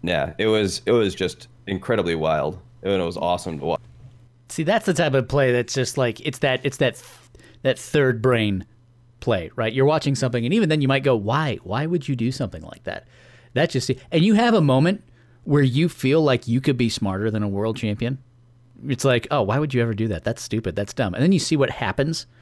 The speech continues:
Speaker 2: and why they did what they did, and you go, "Oh, well, now I feel silly."
Speaker 1: Yeah, I mean, I totally agree. I think, I think, like, you know, ninety or, you know, higher percentage, uh, like, you know, most numbers are all made up anyway, so I'm just gonna make up,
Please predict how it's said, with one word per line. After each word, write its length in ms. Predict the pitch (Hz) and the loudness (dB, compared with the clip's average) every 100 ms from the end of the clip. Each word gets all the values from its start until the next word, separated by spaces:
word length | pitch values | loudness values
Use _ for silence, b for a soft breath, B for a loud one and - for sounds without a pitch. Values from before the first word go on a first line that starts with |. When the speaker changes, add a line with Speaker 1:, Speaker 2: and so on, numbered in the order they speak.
| b b b | b b b
Speaker 2:
and 200 | 139 123 | 0 2
why 200 | 107 107 | 2 2
they 120 | 123 | 0
did 120 | 120 | 2
what 120 | 127 135 | 2 2
they 80 | |
did, 120 | 139 156 | 2 2
and 100 | 139 | 2
you 60 | |
go, 220 | 120 107 - | 2 0 0
"Oh, 300 | 233 262 - - _ _ _ _ _ _ - | 0 0 -2 -10 _ _ _ _ _ _ 0
well, 80 | 123 | 0
now 140 | 87 | 0
I 60 | - | -2
feel 180 | 90 | -2
silly." 300 | 95 - - - - _ - | -2 -2 -6 -16 -20 _ -4
Speaker 1:
Yeah, 240 | 92 82 - | 0 0 0
I 40 | |
mean, 120 | 101 | 0
I 80 | 95 | 0
totally 320 | 90 117 90 | 0 0 0
agree. 240 | 90 92 87 | 0 0 0
I 60 | |
think, 340 | - 123 104 - b b b - - | 0 -2 -2 -8 b b b -10 -4
I 60 | |
think, 240 | 117 151 110 | 0 0 2
like, 340 | 104 95 90 | 0 0 -2
you 140 | - 98 | -2 -2
know, 320 | 82 78 80 - | 0 -4 -8 -8
ninety 720 | 95 101 98 104 104 101 98 90 | -4 -2 0 0 -2 -2 -2 -2
or, 420 | 85 85 82 92 - | -2 -4 -6 -10 -6
you 120 | 98 | -4
know, 100 | 78 | -4
higher 360 | - 98 82 82 | -2 -2 -2 -2
percentage, 500 | 95 - 85 82 - | -4 -4 -4 -4 -4
uh, 140 | 107 110 | -2 0
like, 200 | 104 - | 0 0
you 80 | 127 | 0
know, 220 | 85 92 - | 0 -2 -2
most 260 | 123 104 | 0 0
numbers 280 | 107 92 87 | 0 0 0
are 60 | 87 | 0
all 120 | 85 | -2
made 140 | 82 80 | -2 -4
up 120 | 80 | -4
anyway, 300 | 87 80 78 | -4 -4 -6
so 260 | - 78 76 | -6 -6 -6
I'm 120 | 92 | -6
just 80 | 87 | -4
gonna 120 | 87 | -4
make 160 | 80 | -2
up, 80 | 78 | -4